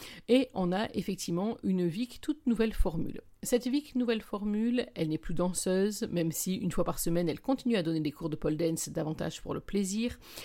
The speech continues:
Elle n'est plus cette jeune femme sexy, insouciante, euh, que l'on avait rencontrée dans L'inconnu de l'ascenseur.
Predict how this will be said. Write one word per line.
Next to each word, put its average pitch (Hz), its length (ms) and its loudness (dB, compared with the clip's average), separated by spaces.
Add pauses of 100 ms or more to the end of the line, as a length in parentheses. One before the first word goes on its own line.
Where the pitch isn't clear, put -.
(260)
Elle 214 140 4
n'est 220 100 4
plus 226 300 6
cette 170 240 -2
jeune 170 160 0
femme 175 320 0
sexy, - 680 -4
insouciante, 190 800 0 (380)
euh, 175 120 4
que 175 200 0
l'on 170 240 4
avait 156 160 2
rencontrée 202 720 -2
dans 151 120 -4
L'inconnu 170 640 0
de - 120 -6
l'ascenseur. 196 580 -4